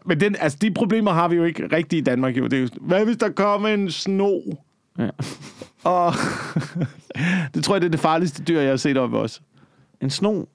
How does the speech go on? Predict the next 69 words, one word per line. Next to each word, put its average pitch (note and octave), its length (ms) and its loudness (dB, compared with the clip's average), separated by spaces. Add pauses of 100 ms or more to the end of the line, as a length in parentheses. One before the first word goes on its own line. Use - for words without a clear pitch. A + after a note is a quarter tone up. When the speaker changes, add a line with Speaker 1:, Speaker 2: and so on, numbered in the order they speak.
Speaker 1:
Ja, D#3 80 2
en E3 160 0
sno, A#3 460 2
og E3 140 0
så F3+ 100 2
de E3 100 0
der E3+ 140 2
kæmpe F#3+ 320 0
store E3+ 240 0
fucking D3+ 380 -2
gedehamse. C#3 600 0 (360)
Kæmpe F#3 340 0
Speaker 2:
Åh, B2+ 60 2
de D3 40 2
Speaker 1:
gedehamse. B2 420 2
Speaker 2:
er, - 40 -6 (1000)
ja, A#2+ 60 -2
der A#2+ 60 -2
gør A#2 140 0
nas. A#2 440 -2 (600)
Speaker 1:
Ja, A#2 100 0
de C#3+ 140 -2
kan, - 260 -2
de D3+ 100 -2
kan D3 100 -4
bide F#3 320 0
dig E3+ 140 2
rigtig E3 280 0
hårdt. D3 460 -4 (160)
Speaker 2:
Ja. G2+ 160 -2 (480)
Jamen, A#2 120 -2
det B2+ 100 0
kan C3 60 0
jeg G#2 80 0
godt G#2+ 140 -2
følge. G2+ 180 -4
Speaker 1:
Altså, G2 160 -4
det - 80 -2
er A#2 40 2
jo A2 40 0
det, A2+ 160 0
vi B2 80 2
kan, A2+ 280 -4
stukket C3 300 0
af A2+ 100 -2
brændenælder, A#2 500 -2
ikke? A#2+ 180 -4
Det - 40 -6
er B2+ 40 2
jo B2 40 0
stort B2 200 0
Speaker 2:
Ja. - 40 -4
Speaker 1:
set A#2+ 180 -2
det G#2+ 80 0
værste. A2 260 -2
Træde C3+ 180 2
på C#3 80 -2
en C3 40 2
Speaker 2:
Men A#2+ 60 -2
Speaker 1:
fjæsing. C3 300 0
Speaker 2:
det C3+ 60 2
er C#3+ 40 4
også C3 160 0
derfor, D#3+ 240 2
at, A#2 240 0
at G#2 160 0
hvis A#2 140 -4
det, C3 160 0
hvis, A#2 240 -4